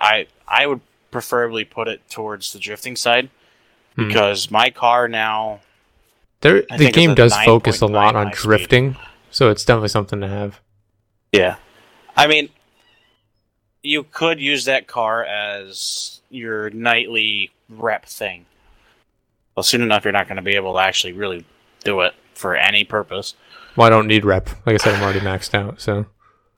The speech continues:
Speaker 1: Yeah, so you're gonna have to switch her
Speaker 2: Pause.
Speaker 1: up 'cause
Speaker 2: Yeah.
Speaker 1: my car right now is,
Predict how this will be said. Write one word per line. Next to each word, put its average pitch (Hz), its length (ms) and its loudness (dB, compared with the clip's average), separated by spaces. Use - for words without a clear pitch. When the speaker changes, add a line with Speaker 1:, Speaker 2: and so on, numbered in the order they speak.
Speaker 1:
Yeah, 76 100 2
so - 180 0
you're 95 120 2
gonna 92 140 0
have 90 120 -2
to 85 120 -6
switch 98 420 4
her 95 80 -4
Speaker 2:
Pause. 90 60 -2
Speaker 1:
up - 140 -10
'cause - 340 -4
Speaker 2:
Yeah. 104 140 -4
Speaker 1:
my 135 140 4
car 117 280 2
right 92 120 0
now 98 280 0
is, 92 760 -4